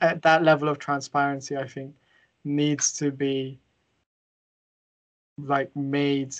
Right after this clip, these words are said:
in all of European institutions, and not just football clubs, but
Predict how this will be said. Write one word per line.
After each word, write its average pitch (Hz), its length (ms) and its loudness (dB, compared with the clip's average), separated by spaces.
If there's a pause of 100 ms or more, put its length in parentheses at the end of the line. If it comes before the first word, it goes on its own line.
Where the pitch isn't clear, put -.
(280)
in 143 300 -4 (400)
all 151 360 6
of 135 260 -2 (120)
European 139 500 0
institutions, 135 840 -6
and 135 180 -6
not 160 200 4
just - 320 -4
football 147 360 0
clubs, 131 440 -4
but - 260 -2